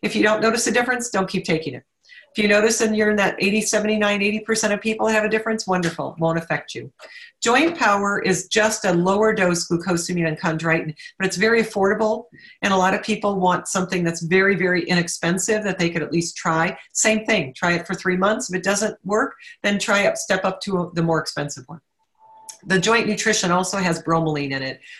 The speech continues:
Bromelain is a natural enzyme that helps break down things that can affect inflammation. Um, C B D oil, all that stuff,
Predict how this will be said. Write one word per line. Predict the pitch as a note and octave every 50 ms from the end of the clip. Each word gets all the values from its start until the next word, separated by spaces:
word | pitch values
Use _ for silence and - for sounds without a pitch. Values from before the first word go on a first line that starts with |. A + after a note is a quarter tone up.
| - _ -
Bromelain | G3+ G3+ G3+ G#3 G#3 G3+ G3
is | F#3+ E3+
a | F#3 E3
natural | E3+ F3 F3+ F3 - E3 - -
enzyme | - F3 F3 F3+ E3+ E3+ D3+ D3+ D3+
that | D3+ D3+
helps | D#3+ E3+ D#3 C#3+ - - -
break | - E3+ E3+ E3 E3+ -
down | - E3 D#3+ D#3+ D#3+ D#3+ E3
things | E3 D#3+ C#3+ C#3 C#3 C#3 -
that | - D#3 D3 C#3 - -
can | - D#3+ C#3+
affect | C#3+ C#3+ - D3+ C#3+ - - - -
inflammation. | - D#3+ C#3 - - C3 B2+ B2+ B2+ B2 - - - - - _ _ _ - _ _ - - - - - - - - - _ _ _ _ _ _ _ _ _ _ - _ - -
Um, | F#3+ F3+ F3 E3+ F3
C | E3+ - C4+ B3
B | - A#3+
D | A#3 A3+ A#3 A#3 G#3+
oil, | - A3 A3+ A3 A3 A3+ A3 A3 A3 - -
all | F#3+ G3+ G#3
that | G3+ G#3 G#3 G#3
stuff, | - - A3 G3+ G3+ G#3 G3+ - -